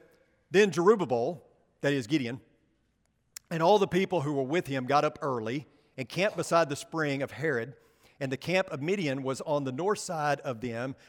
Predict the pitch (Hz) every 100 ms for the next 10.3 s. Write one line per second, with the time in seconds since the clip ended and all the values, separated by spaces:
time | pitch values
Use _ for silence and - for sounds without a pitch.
0 | - 139 135 151 160 127 123 127 147 127
1 | 135 120 113 143 143 107 123 - _ _
2 | _ - 147 151 180 202 - 185 139 117
3 | 180 156 113 131 - _ 147 - 202 226
4 | 214 208 135 175 170 139 127 175 226 120
5 | 117 113 139 139 127 - 202 185 196 190
6 | - 131 143 143 131 113 160 139 170 170
7 | 139 147 160 139 156 233 226 127 95 _
8 | - - 202 202 147 151 175 190 190 156
9 | 151 147 135 160 139 120 214 - 143 135
10 | 147 143